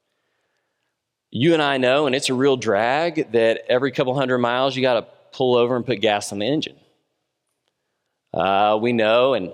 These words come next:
I know now, that every once in a while you gotta change the oil <laughs> too, right? Okay. Now, as far as the engine knows,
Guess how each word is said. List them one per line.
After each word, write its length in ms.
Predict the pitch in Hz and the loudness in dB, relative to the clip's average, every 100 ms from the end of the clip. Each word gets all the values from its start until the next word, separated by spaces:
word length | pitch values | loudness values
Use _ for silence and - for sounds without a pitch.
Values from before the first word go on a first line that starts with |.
| - | -6
I 160 | 98 | -4
know 160 | 117 120 | -2 -2
now, 420 | 104 104 123 135 | 0 -2 -2 -2
that 240 | 104 87 - _ _ | 0 -2 -4 _ _
every 160 | 101 120 | -2 0
once 200 | 120 117 | 0 0
in 40 | |
a 20 | 117 | -2
while 80 | |
you 60 | 117 | 0
gotta 140 | 120 | 0
change 280 | 113 123 123 | -2 -4 -2
the 100 | 123 | 0
oil 380 | 143 180 - - - - _ _ _ - | 2 2 0 -4 -14 -20 _ _ _ -20
<laughs> 600 | _ 349 _ _ _ _ | _ _ _ _ _ _
too, 220 | - 202 - - - _ | -6 -6 -6 -10 -16 _
right? 220 | 104 113 - _ - | -20 -20 -20 _ -16
Okay. 240 | 123 107 - _ - - _ _ _ _ _ _ - | -8 -8 -10 _ -20 -20 _ _ _ _ _ _ -4
Now, 140 | 185 | -2
as 100 | 156 | 0
far 280 | - - 262 | -2 -2 -2
as 100 | 269 | 0
the 100 | 202 | -2
engine 520 | - 214 233 175 147 | 0 0 2 2 2
knows, 480 | 113 101 95 110 113 | 2 2 2 0 -2